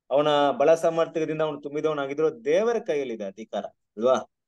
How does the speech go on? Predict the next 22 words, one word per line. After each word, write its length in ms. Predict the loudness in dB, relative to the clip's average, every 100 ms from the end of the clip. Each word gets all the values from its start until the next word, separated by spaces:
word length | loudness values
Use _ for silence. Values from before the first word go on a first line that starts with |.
| _ _ _ _ _ _ -2
ಹಾಗಾಗಿ 420 | 4 6 6 2
ತುಂಬಾ 300 | 0 6 6
ಜನರಿಗೆ 400 | 6 4 4 6
ಇವತ್ತವರೆಗೂ 440 | 6 6 4 4 4
ಗೊತ್ತಾಗ್ತಾ 420 | 6 4 4 2
ಇಲ್ಲ, 140 | 2
ದೇವರ 300 | 0 2 2
ಒಂದು 300 | 0 -2 -4
ಉದ್ದೇಶಗಳು 480 | -4 -2 -2 -2 -2
ಗೊತ್ತಾಗ್ತಾ 440 | -4 -6 -8 -8
ಇಲ್ಲ, 180 | -8 -6 -8 -10 -16 -20 -20 _ _ 0 6
ದೇವರ 240 | 8 8
ಯೋಜನೆಗಳು 720 | 6 6 6 6 6 4 2
ಗೊತ್ತಾಗ್ತಾ 440 | 2 0 -4 -12 -20
ಇಲ್ಲ. 260 | -20 _ _ _ _ _ _ _ -2
ಏನಪ್ಪಾ 280 | 0 0 2
ಅಂದ್ರೆ, 540 | 4 6 4 2 -4 _ _ _ _ _ _ _ _ _ -8
ಈ 380 | 0 2 2 -2
ಅನ್ಯ 440 | -4 -4 0 2
ಜನಗಳನ್ನ, 440 | 4 2 4 2 2
ಇಸ್ರೇಲಿಯರ 640 | -2 -4 0 2 2 0
ಮೇಲೆ 600 | 0 2 4 4 2 -2